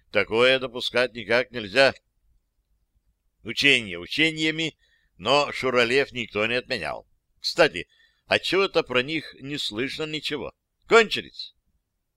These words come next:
Соль! Что у нас в полку с запасами голубой соли?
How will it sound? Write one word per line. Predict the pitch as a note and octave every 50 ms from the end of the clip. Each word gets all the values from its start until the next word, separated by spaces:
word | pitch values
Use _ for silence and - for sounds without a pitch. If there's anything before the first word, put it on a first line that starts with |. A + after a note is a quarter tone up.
| _ _
Соль! | _ - - - - - - - - E3 F3 E3 D#3+ D3 C3+ A2 F2 D2 B1 - _ _ _ _ _ - - _ _
Что | - - - - F3 F3+ E3+ D#3+
у | D#3
нас | D#3+ E3+ E3 C#3+ -
в | -
полку | _ B2+ C3+ C#3+ C#3 - - F3 F3+ D#3+ A2+
с | F2
запасами | - G#2+ A2 - D#3 D#3+ D#3 - C#3 C#3 C3 C3+
голубой | A#2+ A#2 A#2+ A#2+ C3 D#3 D#3 B2+
соли? | - - F3 E3+ D#3 A#2 D#2+ -